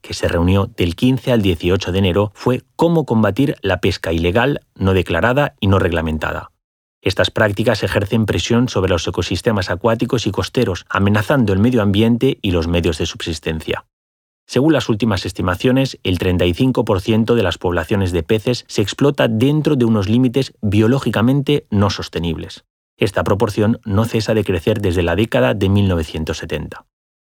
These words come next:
Más de quinientos millones de personas en todo el mundo dependen total o parcialmente de la pesca para subsistir. Considerando el conjunto de la cadena de valor,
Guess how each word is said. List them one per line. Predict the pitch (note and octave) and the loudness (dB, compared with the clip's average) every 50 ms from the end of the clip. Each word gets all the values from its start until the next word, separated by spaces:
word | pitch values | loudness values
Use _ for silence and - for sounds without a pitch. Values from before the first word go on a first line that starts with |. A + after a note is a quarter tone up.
| _ _ | _ _
Más | - A#2 B2 C#3 C3+ | -2 0 0 2 0
de | D3 B2+ | 0 0
quinientos | - A2+ G#2 G#2+ A2+ A#2+ A2+ B2 G#2+ | 0 2 2 4 2 2 2 0 0
millones | G#2+ F#2 F#2 G#2 G#2 G2 E2+ | 0 2 2 2 2 2 0
de | F#2+ E2 | 0 0
personas | F2 E2+ - - A2+ A2 A2 G#2+ - - | 0 -2 0 0 0 2 2 0 -2 -6
en | - F2+ E2+ | -6 -4 0
todo | - - A2+ | 0 2 2
el | G2 F#2 | 2 2
mundo | F#2+ G2 G2+ A2 A2 A#2 G#2+ | 2 2 2 2 2 2 2
dependen | G2 F#2 F#2 G#2+ G#2+ A#2 A#2 B2 B2+ C3 - - - | 0 0 0 2 2 2 2 2 0 0 -2 -6 -4
total | - G2 F2+ - C3 C3+ D#3 - - | -4 -4 0 0 0 0 0 0 -2
o | B2+ G2+ | -4 -4
parcialmente | - F2+ F2+ - C3+ C3 C3 B2 A2 G#2 G#2 F#2+ - | -2 -4 -2 0 0 2 2 2 2 2 0 0 0
de | F2+ F2 | 0 0
la | E2+ E2 | 0 0
pesca | - A2 G2+ - - G#2+ G2 | -2 -2 -4 -2 -2 -2 -2
para | F#2+ F2+ F2 | 0 0 -2
subsistir. | - - F2+ - - F#2 - - - C#2+ - - _ _ _ _ _ _ _ _ _ _ - | -4 -4 -8 -6 -6 -6 -6 -4 -6 -8 -8 -8 _ _ _ _ _ _ _ _ _ _ -4
Considerando | - F#2+ F2+ F2 - G2 F2+ F#2+ G#2 A2+ A#2+ A#2 | -2 -2 0 0 0 0 2 2 2 4 2 2
el | G#2 G2+ | 0 0
conjunto | - G2 F2 - - A2+ G#2+ G2 F2+ | -2 -4 -4 0 0 -2 0 0 0
de | F2 F2 | -2 -2
la | E2+ D#2+ | -2 -2
cadena | - E2+ F#2 G#2 G2 E2+ | -2 0 0 0 2 2
de | F#2 F#2+ | 2 2
valor, | G#2 F#2+ F#2 F2+ F2+ - | 2 2 2 0 0 -2